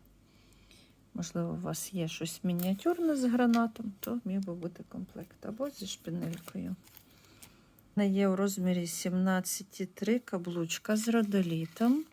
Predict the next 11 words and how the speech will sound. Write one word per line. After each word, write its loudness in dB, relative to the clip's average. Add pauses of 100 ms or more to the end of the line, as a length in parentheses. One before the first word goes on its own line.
(760)
От, -6
вона, 2
мені 6
здається, 0
красиво -4
могла -2
би -6
бути -4
до -2 (300)
цього -6
чокера. -8